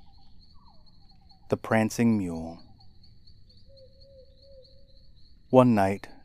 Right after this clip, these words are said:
during the tender moon, the people of San Pablo del Lago, in the city of Otavalo, were awakened by the noisy galloping and the clamor of animal hooves through their town.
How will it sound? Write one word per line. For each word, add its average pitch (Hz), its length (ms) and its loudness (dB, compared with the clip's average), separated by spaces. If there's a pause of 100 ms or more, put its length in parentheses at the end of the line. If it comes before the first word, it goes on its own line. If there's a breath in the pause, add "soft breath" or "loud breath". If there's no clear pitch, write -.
during 110 220 2
the 110 80 0
tender 113 400 -2
moon, 90 460 -4 (160)
the 110 80 0
people 131 360 0
of 120 120 2
San 117 240 0
Pablo 123 400 0
del 117 140 2
Lago, 87 440 -2 (240)
in 113 60 -2
the 107 80 -2
city 120 260 0
of 95 80 0
Otavalo, 90 760 -4 (200)
were 113 140 6
awakened 123 480 4
by 98 140 4
the 95 80 -6
noisy 104 380 -2
galloping 95 680 -4 (400)
and 101 100 -6
the 104 60 -6
clamor 113 500 0
of 87 140 -6
animal 104 380 -4
hooves 92 340 -12
through 95 160 -8
their 87 160 -8
town. 87 500 -8